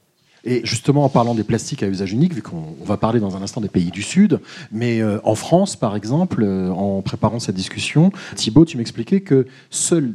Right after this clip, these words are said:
dix pour cent des bouteilles sont recyclées dans les grandes villes, cinquante pour cent à peu près dans le reste, sur le reste du territoire. Donc, euh, le recyclage n'est pas la seule solution, puisque de toute façon,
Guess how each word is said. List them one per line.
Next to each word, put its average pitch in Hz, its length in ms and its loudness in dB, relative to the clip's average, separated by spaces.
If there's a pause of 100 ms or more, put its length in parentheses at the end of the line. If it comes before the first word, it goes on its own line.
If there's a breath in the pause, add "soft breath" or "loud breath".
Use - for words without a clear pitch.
dix 208 160 -4
pour - 200 2
cent 175 180 -2
des 139 120 2
bouteilles 147 320 2
sont 117 140 -8
recyclées 120 340 -6
dans 110 80 0
les 101 80 0
grandes 98 220 -4
villes, 170 300 2 (640 soft breath)
cinquante 139 380 0
pour - 140 4
cent 156 120 -2
à 156 60 0
peu 147 80 2
près 156 220 0
dans 143 100 0
le 131 60 -2
reste, 131 280 -6
sur 117 160 -6
le 123 60 -2
reste 120 100 0
du 117 60 -10
territoire. 143 580 0 (360 loud breath)
Donc, 127 280 2
euh, 110 200 6
le 110 120 2
recyclage 151 580 0
n'est 107 360 2
pas 139 220 2
la 113 560 2
seule 131 280 2
solution, 123 520 -6
puisque - 200 -12
de 104 60 -6
toute 101 100 -10
façon, 160 320 -2